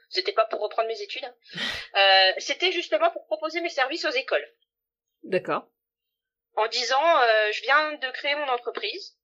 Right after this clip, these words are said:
Speaker 1: je vous propose ma candidature pour être prof dans, dans vos filières R H. Euh, que ce soit pour, euh, pour les cours, euh, de ressources humaines ou les cours, euh, de management ou de communication, euh,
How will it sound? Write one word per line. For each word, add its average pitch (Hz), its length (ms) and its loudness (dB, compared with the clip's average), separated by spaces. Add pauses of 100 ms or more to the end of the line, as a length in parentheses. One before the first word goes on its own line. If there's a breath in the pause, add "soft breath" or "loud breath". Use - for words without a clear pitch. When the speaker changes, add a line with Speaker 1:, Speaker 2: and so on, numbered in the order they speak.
(260)
Speaker 1:
je - 140 -10
vous 269 120 -8
propose 311 400 -6
ma 277 120 2
candidature 254 720 -4
pour 254 200 -4
être 214 100 -4
prof 247 360 -2
dans, 202 440 0
dans 202 140 4
vos 220 140 0
filières 233 360 0
R 180 220 4
H. - 300 0 (500 loud breath)
Euh, 170 480 4
que 226 160 0
ce 240 160 0
soit 226 540 4
pour, 185 220 -6
euh, 165 220 4
pour 180 140 -6
les 170 140 -2
cours, 226 400 -2
euh, 175 200 0
de 185 120 -10
ressources 214 360 -8
humaines 196 320 -2
ou 233 40 -6
les 196 120 -6
cours, 214 300 -4
euh, 180 160 0
de 190 140 -8
management 202 460 2
ou 240 60 -2
de 233 60 -8
communication, 190 640 -4 (220)
euh, 156 60 2